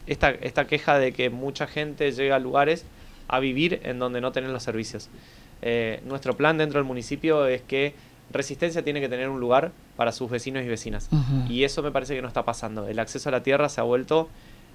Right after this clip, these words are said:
Speaker 1: escandalosamente imposible. Entre siete mil y veinte mil dólares para comprar un lote de forma formal, con lo cual muchas familias no llegan.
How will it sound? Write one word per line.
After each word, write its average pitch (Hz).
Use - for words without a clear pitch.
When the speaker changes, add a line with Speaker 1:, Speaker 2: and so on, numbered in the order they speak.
Speaker 1:
escandalosamente 131
imposible. 156
Entre 120
siete 131
mil 151
y 120
veinte 123
mil 127
dólares 135
para 117
comprar 123
un 123
lote 147
de 113
forma 127
formal, 123
con 120
lo 120
cual 131
muchas 135
familias 139
no 139
llegan. 180